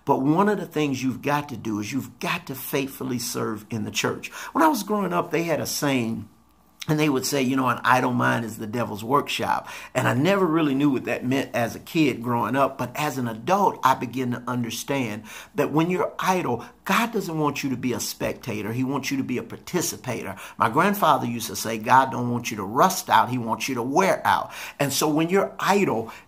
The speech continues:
uh, because you don't, uh, you're not doing anything, it opens the door for the enemy to unlock and unleash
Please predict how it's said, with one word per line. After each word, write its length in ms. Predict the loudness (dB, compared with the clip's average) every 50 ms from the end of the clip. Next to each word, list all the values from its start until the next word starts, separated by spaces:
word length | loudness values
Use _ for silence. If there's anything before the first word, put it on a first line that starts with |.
| 0
uh, 240 | 4 6 6 6 4
because 640 | 2 0 -2 0 2 4 4 6 4 4 0 -4 -6 -12 -14 -12 -6
you 220 | -2 2 2 4
don't, 340 | 6 6 4 4 2 0 0 2
uh, 240 | 4 4 4 4 2
you're 120 | 2 2 2
not 280 | 2 0 0 -2 2
doing 320 | 4 4 4 4 2 2 2
anything, 580 | 2 0 -2 -6 -6 -4 -4 -2 -2 -4 -2 0
it 180 | 0 0 0 -2 -2 2
opens 540 | 2 2 2 2 -2 -2 -2 -2 -4 -4
the 140 | -2 -2 -2
door 400 | -2 0 2 2 2 4 2 0
for 200 | 0 -2 -2 -4
the 220 | -2 -4 -8 -10 -6 -2
enemy 460 | 0 0 2 2 0 -2 -4 -4 -6
to 240 | -6 -4 -4 -6 -4 -2 0
unlock 580 | 0 0 2 0 -2 -4 -4 -4 -6 -6 -6
and 160 | -6 -6 -6 -4 -2
unleash 640 | 0 0 0 0 -2 0 0 0 0 0 -2 -4 -8